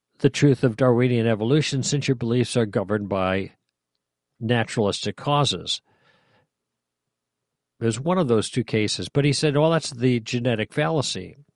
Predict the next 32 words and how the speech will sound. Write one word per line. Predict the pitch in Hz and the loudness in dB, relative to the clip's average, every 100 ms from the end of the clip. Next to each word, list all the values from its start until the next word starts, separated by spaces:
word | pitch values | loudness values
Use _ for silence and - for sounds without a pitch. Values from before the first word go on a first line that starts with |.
| _ 135 | _ -6
And | 127 | -4
I | 131 185 | 0 2
don't | 214 139 | 2 2
think | 135 | 2
it | 120 | 0
applies | 120 - 190 165 | -2 -2 0 0
in | 113 | 0
this | 98 - | -2 -4
case, | - 85 87 - - _ _ _ _ _ _ | -6 -8 -10 -12 -14 _ _ _ _ _ _
because | 151 160 135 110 - _ - | 0 4 4 2 -6 _ -20
the | 139 131 - | -4 -2 -2
point | - 165 175 143 - | -2 0 0 -2 -4
being | 113 139 120 | 0 2 2
made | 151 196 165 | 2 2 4
is | 104 95 - | 2 0 0
that | 143 - | 0 0
the | 117 | -4
genesis, | 98 147 190 180 143 110 - - _ _ _ _ _ _ _ _ | 0 0 2 0 0 0 -2 -6 _ _ _ _ _ _ _ _
um, | 123 117 113 110 - _ _ | 4 4 4 0 -8 _ _
of | 143 135 117 | 2 2 2
the | 117 | 0
belief | 123 131 175 120 - _ _ _ _ - 120 - | 0 2 2 2 -2 _ _ _ _ -18 -16 0
disqu-, | 170 151 - - - - _ | 2 2 -2 -8 -16 -18 _
turns | - 202 208 175 | -2 2 2 0
out | 165 165 135 | -2 -2 -2
to, | - 156 | 2 2
in | - 180 | 4 2
itself, | 190 151 - 117 101 - | 2 0 2 2 0 2
legitimately | 139 131 156 175 165 127 131 | 2 4 2 0 0 -2 -2
disqualify | 120 143 - - 135 165 196 - 120 113 | 0 -2 -4 -10 -4 0 0 2 2 2
the | 139 160 | 2 2
le-, | 147 139 | 2 0